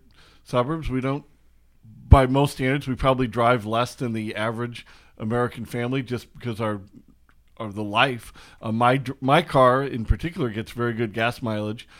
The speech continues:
Uh, my wife's main car is less so, but the little,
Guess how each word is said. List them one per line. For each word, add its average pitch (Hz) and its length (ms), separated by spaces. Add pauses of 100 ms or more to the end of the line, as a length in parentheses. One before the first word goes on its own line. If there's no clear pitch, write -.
(240)
Uh, 98 200
my 104 180
wife's 120 440
main 117 240
car 113 320
is 101 280 (100)
less 123 260
so, 113 240
but 117 200 (420)
the 123 80
little, 120 400